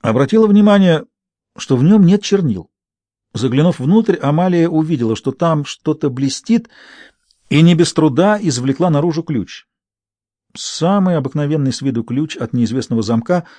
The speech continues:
но девушка воспрянула духом. «Ай да Николай, на самом видном месте.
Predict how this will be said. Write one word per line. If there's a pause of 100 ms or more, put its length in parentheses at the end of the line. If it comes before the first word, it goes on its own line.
(720)
но
девушка
воспрянула
духом.
«Ай
да
Николай, (160)
на
самом
видном
месте.